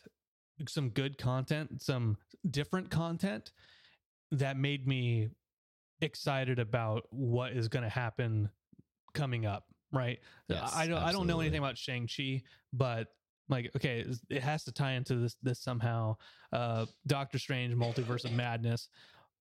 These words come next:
Speaker 1: all the, all, all, all those things starting to, to come together. Uh, I, I'm, yeah, like,
Speaker 2: I'm
Speaker 1: I'm
Speaker 2: ready.
Speaker 1: I'm, I'm
Speaker 2: I'm,
Speaker 1: in.
Speaker 2: I'm
Speaker 1: I'm in
Speaker 2: excited.
Speaker 1: for it.
Speaker 2: I,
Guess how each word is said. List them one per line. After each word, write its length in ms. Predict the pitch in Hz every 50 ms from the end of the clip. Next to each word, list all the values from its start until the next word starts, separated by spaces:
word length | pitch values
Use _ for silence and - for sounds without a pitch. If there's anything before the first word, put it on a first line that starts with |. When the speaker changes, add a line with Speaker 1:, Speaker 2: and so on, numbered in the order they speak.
| _ -
Speaker 1:
all 180 | 139 147 147 139
the, 60 | -
all, 240 | - 156 160 160 -
all, 260 | - - 147 - - _
all 260 | - - 143 156 170 165
those 200 | 170 165 147 -
things 200 | 160 143 139 123
starting 360 | - - 143 139 139 135 131
to, 280 | - 139 123 120 120 107
to 160 | - - 123
come 240 | - - 135 131 127
together. 560 | 120 113 - 123 117 113 117 117 117 117 107 - _ _ _ _ _ _
Uh, 380 | - 127 117 117 117 113 113 - - -
I, 220 | - 131 135 135
I'm, 480 | 127 123 127 127 127 127 123 117 113 104 - - - - _ _ _ _ _ _ -
yeah, 260 | 143 135 123 107 95 - - - _ -
like, 260 | 131 123 120 117 - - - - - -
Speaker 2:
I'm 140 | 110 135
Speaker 1:
I'm 40 | 180
Speaker 2:
ready. 220 | 180 143 117 107 110
Speaker 1:
I'm, 160 | 147 151 - -
I'm 120 | 147 143
Speaker 2:
I'm, 100 | 147 143
Speaker 1:
in. 140 | 127 110 -
Speaker 2:
I'm 60 | -
Speaker 1:
I'm 160 | - 101 117 127
in 60 | 131
Speaker 2:
excited. 360 | 135 135 131 - 90 90 90
Speaker 1:
for 80 | 92 -
it. 60 | - -
Speaker 2:
I, 120 | - 92